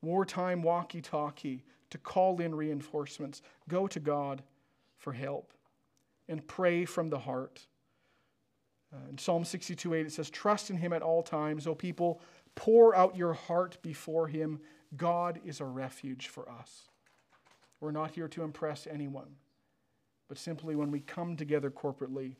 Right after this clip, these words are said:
to pour out our heart to God, to make our request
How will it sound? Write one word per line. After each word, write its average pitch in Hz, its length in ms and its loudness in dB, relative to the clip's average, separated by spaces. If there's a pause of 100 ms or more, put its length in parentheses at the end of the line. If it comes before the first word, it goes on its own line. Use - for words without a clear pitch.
(500)
to 139 80 -12
pour 156 520 2
out 139 180 -2
our 131 140 -4
heart - 480 -8 (220)
to 139 100 -14
God, 127 420 -10 (480)
to 156 100 -6
make 151 220 0
our 139 120 2
request 135 600 -6